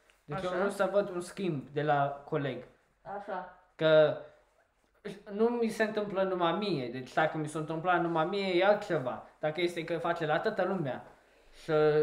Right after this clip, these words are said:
Speaker 1: nu-i frumos la ce se întâmplă în școală, că e nu numai el e singurul. Deci dacă pe ei, dacă ei nu fac acțiune pe el, restii înseamnă că și pe el lasă în baltă, nu?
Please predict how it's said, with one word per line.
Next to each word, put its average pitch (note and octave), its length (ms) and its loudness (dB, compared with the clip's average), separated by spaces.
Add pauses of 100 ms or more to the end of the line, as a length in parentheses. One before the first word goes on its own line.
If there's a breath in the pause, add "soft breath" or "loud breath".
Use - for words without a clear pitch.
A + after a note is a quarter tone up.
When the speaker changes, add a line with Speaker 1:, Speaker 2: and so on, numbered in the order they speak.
(200)
Speaker 1:
nu-i F#3+ 120 -4
frumos G3 560 -2 (160)
la D#3+ 120 2
ce E3+ 160 -4
se E3+ 120 -6
întâmplă E3 460 -4
în E3+ 100 -2
școală, G3+ 480 -2 (200 loud breath)
că F3+ 100 -6
e F3 180 2
nu A#3 120 0 (140)
numai G3 320 0
el G3 160 0
e F3 40 2
singurul. C#3 680 -6 (140 loud breath)
Deci D#3 180 -6
dacă D3 440 -2 (200)
pe F3 100 0
ei, F3+ 540 0
dacă D#3+ 340 -2
ei G3+ 100 -4
nu G3+ 80 -6
fac F#3+ 240 0
acțiune D#3 460 -4 (100)
pe D3+ 60 -2
el, G3 260 0 (260 loud breath)
restii G#3+ 800 0 (240 loud breath)
înseamnă G3+ 520 0
că G#3+ 100 -2
și G#3+ 140 -4
pe G#3 240 0
el E3+ 120 4
lasă F3+ 240 0
în F3+ 260 -10
baltă, D3+ 420 0
nu? D3+ 180 -6